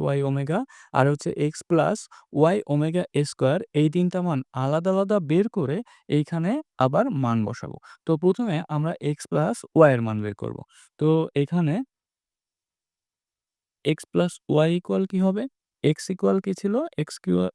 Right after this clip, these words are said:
equal ছিল A plus B omega plus C omega square। তাহলে এখানে লিখব যে A plus B omega plus C omega square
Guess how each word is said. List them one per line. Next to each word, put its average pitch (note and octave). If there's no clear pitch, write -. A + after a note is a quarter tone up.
equal F3+
ছিল F3
A -
plus F3
B D3+
omega D3+
plus D#3
C -
omega C3+
square। -
তাহলে D3+
এখানে F3+
লিখব D3
যে D#3
A E3
plus C#3+
B -
omega C3
plus D3
C -
omega C#3
square E3